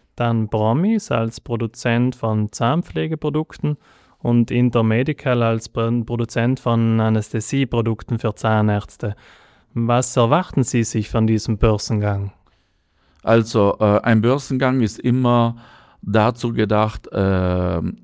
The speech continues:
Speaker 2: liquide Mittel zu bekommen. Äh, wie Sie schon angesprochen haben, sind diese drei Firmen, äh, die das größte Wachstumspotenzial haben.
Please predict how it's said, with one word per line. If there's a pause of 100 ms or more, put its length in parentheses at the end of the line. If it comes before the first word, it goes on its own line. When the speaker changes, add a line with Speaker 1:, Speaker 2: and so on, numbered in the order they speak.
(100)
Speaker 2:
liquide (140)
Mittel
zu
bekommen. (600)
Äh,
wie
Sie
schon
angesprochen
haben,
sind
diese
drei
Firmen, (360)
äh, (160)
die
das
größte
Wachstumspotenzial
haben.